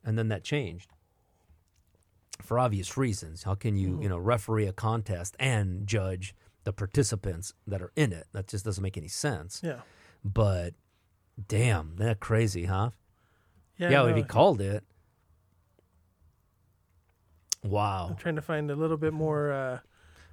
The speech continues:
Speaker 1: Well,
Speaker 2: information on, on, on the two fighters. Uh, it looks like, uh,
Speaker 1: Yeah.
Speaker 2: Andy Bowen, you know, he ended with a career record of, uh, fifteen, four, and five.
Speaker 1: No, not many fights then.
Speaker 2: Yeah, no.
Speaker 1: Yeah. Well, but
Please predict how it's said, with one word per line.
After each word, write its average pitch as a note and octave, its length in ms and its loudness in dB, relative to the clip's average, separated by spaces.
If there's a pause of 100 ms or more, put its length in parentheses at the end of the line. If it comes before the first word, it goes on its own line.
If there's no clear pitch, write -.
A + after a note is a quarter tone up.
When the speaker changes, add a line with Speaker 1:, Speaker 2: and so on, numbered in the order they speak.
Speaker 1:
Well, A2+ 260 6
Speaker 2:
information D#3 480 0
on, C#3 200 -4
on, C#3+ 280 -4
on D3+ 180 -4
the C#3+ 60 -4
two E3 220 -2
fighters. D3+ 540 -2
Uh, C3+ 220 -2
it D3 60 -10
looks E3 220 -8
like, D3+ 300 -2
uh, C3 280 -2 (220)
Speaker 1:
Yeah. G#2+ 300 4 (1600)
Speaker 2:
Andy F3+ 240 2
Bowen, F3+ 520 4 (140)
you E3+ 100 -2
know, D3+ 60 0
he D3+ 140 0
ended E3 200 2
with D#3 180 -2
a D3+ 80 2
career F3 260 2
record E3+ 380 4
of, C#3 240 0
uh, B2+ 260 -2 (360)
fifteen, F3 480 0
four, E3+ 320 -2
and D3 120 -6
five. E3+ 380 -2 (300)
Speaker 1:
No, G#2+ 80 4
not A2 180 4
many C#3+ 180 4
fights C#3+ 380 2
then. E3 140 0
Speaker 2:
Yeah, D#3 140 4
no. D#3 380 -2 (240)
Speaker 1:
Yeah. A#2 280 4 (340)
Well, A2 460 6 (260)
but A#2+ 320 6